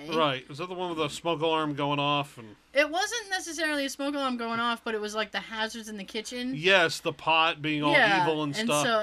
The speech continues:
Speaker 2: it's like, I
Speaker 1: This
Speaker 2: just
Speaker 1: is actually a pot sitting on a stove, not
Speaker 2: Yeah.
Speaker 1: Yeah.
Speaker 2: <clears throat> But, I mean, you continue with your brave little toaster.
Speaker 1: Well,
Speaker 2: <laughs>
Speaker 1: all right, well
Speaker 2: I've never seen this because
Speaker 1: No.
Speaker 2: I've, I've heard it's qu-, quite traumatizing.
Speaker 1: It is. It's ama-, <laughs>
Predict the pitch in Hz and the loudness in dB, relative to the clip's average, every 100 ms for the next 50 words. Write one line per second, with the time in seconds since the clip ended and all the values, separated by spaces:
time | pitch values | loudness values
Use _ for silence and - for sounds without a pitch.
0 | 208 196 196 180 156 196 202 196 175 170 | -2 -8 -10 -8 -2 0 2 0 4 6
1 | 175 - 156 143 170 160 - 160 143 139 | 6 4 0 2 4 4 2 -2 -2 -2
2 | 127 - 151 139 131 143 156 254 202 160 | -4 -2 2 2 2 4 4 4 0 -4
3 | 135 131 127 101 _ _ - - - - | -10 -10 -10 -10 _ _ -20 -20 -20 -20
4 | - - - 311 285 - _ _ 233 240 | -20 -8 2 2 2 -2 _ _ -4 -2
5 | 202 214 233 226 247 240 240 202 277 254 | 0 4 4 4 0 0 -2 -6 -6 -4
6 | 359 302 269 254 240 220 233 233 226 214 | -4 -4 -4 -6 -8 -6 -4 -4 -6 -6
7 | 233 262 233 214 233 214 254 330 - - | -8 -8 -2 2 2 2 -4 -8 -12 -4
8 | 254 233 180 196 302 320 330 320 269 - | 4 4 6 8 8 8 4 4 2 0
9 | 285 254 196 160 - 196 214 175 165 139 | 0 0 -2 -4 -8 -4 0 4 6 6
10 | 185 202 226 220 190 - 196 190 - 240 | 2 -2 -2 -4 -8 -14 -20 -20 -10 -2
11 | 196 185 - 208 196 180 156 131 127 117 | -2 -2 -8 -6 -6 -6 -10 -10 -14 -4
12 | 233 302 185 214 151 127 - 214 285 294 | -4 2 6 6 4 0 -4 2 6 6
13 | 190 202 - - - - 659 - - - | 8 6 4 -6 -4 2 2 0 -14 -12
14 | - | -6